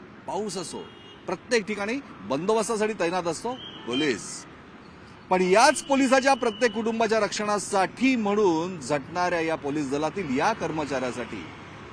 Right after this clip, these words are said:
पाच मे दोन हजार सोळाला एक महत्त्वाचा निर्णय तत्कालीन पोलीस आयुक्त दत्ता पडसलगीकर यांनी घेतला होता.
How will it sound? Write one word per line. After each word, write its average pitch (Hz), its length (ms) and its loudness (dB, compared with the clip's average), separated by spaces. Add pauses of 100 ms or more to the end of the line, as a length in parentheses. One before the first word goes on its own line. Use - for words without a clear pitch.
(120)
पाच 202 220 4
मे 226 80 4
दोन 190 160 4
हजार 196 180 4
सोळाला 190 300 2
एक 180 100 -2
महत्त्वाचा 170 420 0
निर्णय 170 240 -4
तत्कालीन 170 440 -2
पोलीस 151 240 -2
आयुक्त 147 260 -2 (400)
दत्ता 170 320 4
पडसलगीकर 208 600 2
यांनी 165 200 2
घेतला 117 240 0
होता. 85 200 -6